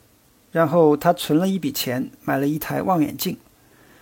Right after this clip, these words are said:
他获得了加州大学伯克利分校的奖学金，在那里学习天文学。他的父亲不想让他上大学，因为他接受教育越多，就越会失去对圣经的信心。威廉姆斯说，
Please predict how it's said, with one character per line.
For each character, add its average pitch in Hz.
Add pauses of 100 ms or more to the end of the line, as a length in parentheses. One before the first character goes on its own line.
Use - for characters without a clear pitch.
(440)
他 175
获 185
得 160
了 151
加 -
州 190
大 185
学 147
伯 160
克 202
利 190
分 202
校 196
的 147
奖 -
学 143
金， 160
在 151
那 147
里 135
学 147
习 147
天 214
文 143
学。 - (840)
他 262
的 233
父 254
亲 202
不 254
想 139
让 147
他 147
上 143
大 139
学， - (480)
因 165
为 160
他 165
接 185
受 170
教 156
育 139
越 143
多， 175 (320)
就 151
越 170
会 143
失 151
去 147
对 139
圣 156
经 165
的 135
信 156
心。 123 (1160)
威 262
廉 262
姆 185
斯 170
说， 151